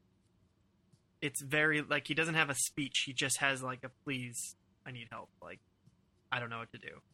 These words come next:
And then the, the single man tear. Um, they don't overdo it, and that makes it, like, way more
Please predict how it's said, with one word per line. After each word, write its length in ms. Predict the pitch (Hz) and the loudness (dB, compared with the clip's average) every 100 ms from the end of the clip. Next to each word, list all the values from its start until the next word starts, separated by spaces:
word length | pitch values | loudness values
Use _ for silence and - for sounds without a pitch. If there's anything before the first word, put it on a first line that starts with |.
| _ - | _ -10
And 140 | 135 | -6
then 180 | 127 120 | -6 -6
the, 140 | 123 123 | -8 -8
the 80 | 131 | -6
single 340 | - 143 127 | -2 -2 -4
man 240 | 120 120 117 | -6 -6 -6
tear. 280 | - 135 - _ _ _ _ - | -6 -6 -8 _ _ _ _ -4
Um, 340 | 123 117 117 _ _ _ | -4 -4 -12 _ _ _
they 100 | 139 | 2
don't 180 | 147 147 | 4 4
overdo 420 | 143 135 135 135 | 2 2 2 2
it, 120 | 139 | 2
and 120 | 139 | 0
that 140 | 127 123 | -4 -4
makes 220 | 131 - | -6 -4
it, 100 | 131 | -6
like, 140 | 127 - 127 | -8 -12 -4
way 240 | 131 131 | -4 -4
more 180 | 127 120 | -6 -8